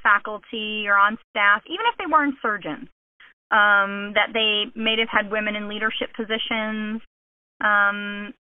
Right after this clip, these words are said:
and for me, that was comforting, that I didn't need to be a trailblazer per se. Maybe I was gonna be the only, um,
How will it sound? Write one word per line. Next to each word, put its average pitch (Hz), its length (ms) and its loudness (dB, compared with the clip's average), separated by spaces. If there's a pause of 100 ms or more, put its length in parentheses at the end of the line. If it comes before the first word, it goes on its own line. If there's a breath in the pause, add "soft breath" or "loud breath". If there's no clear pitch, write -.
(140)
and 240 520 -4
for 269 100 6
me, 254 160 0
that 254 160 4
was 254 120 -4
comforting, 190 640 -2
that 196 340 4
I 202 160 0
didn't 220 280 -4
need 214 320 -2 (440 loud breath)
to 220 100 2
be 208 340 0 (100)
a 190 120 2 (160)
trailblazer 214 800 2
per 202 180 2
se. 202 440 2
Maybe 220 320 -2
I 220 140 4
was 220 160 -6
gonna 220 200 -6
be 208 400 -12 (640)
the 208 240 -6
only, 202 600 0 (500 loud breath)
um, 185 720 2